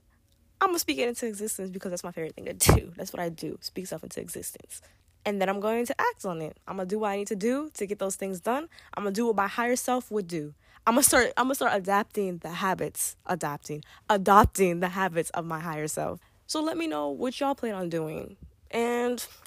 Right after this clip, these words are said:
you know, so I guess that's the end for that podcast. This is actually a really short one,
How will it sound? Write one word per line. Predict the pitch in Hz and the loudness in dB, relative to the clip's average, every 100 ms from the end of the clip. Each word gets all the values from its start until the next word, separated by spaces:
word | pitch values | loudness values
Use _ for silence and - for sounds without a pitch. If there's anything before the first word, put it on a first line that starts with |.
| - _ _ _ | -20 _ _ _
you | 226 | -6
know, | 277 403 220 - - - - | -4 -4 -8 -16 -18 -18 -14
so | - 247 | -2 4
I | 214 | 4
guess | - - | 4 -2
that's | 254 | -4
the | - | -2
end | 233 | -4
for | 220 | -2
that | 185 185 | -4 -4
podcast. | 170 156 156 156 - | -6 -4 -6 -8 -6
This | - | -6
is | 320 | -6
actually | 370 - | -6 -6
a | 294 | -4
really | 294 294 | -2 -4
short | - 311 | -4 -4
one, | 214 175 156 | -2 -2 -6